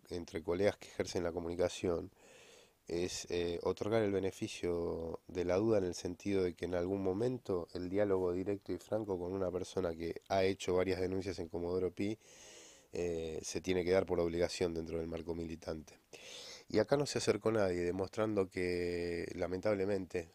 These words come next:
parecen sí negociar causas y estar dentro de un marco de corrupción, personas que están en ejercicio radial constante en distintos medios de comunicación y gráfico constante en diferentes medios de prensa gráfica.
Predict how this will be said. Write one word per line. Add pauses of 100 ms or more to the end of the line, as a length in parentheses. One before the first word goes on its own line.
(320)
parecen
sí
negociar
causas
y
estar
dentro
de
un
marco
de
corrupción, (380)
personas
que
están
en
ejercicio (480)
radial
constante
en
distintos
medios
de
comunicación
y
gráfico
constante
en
diferentes
medios
de
prensa
gráfica.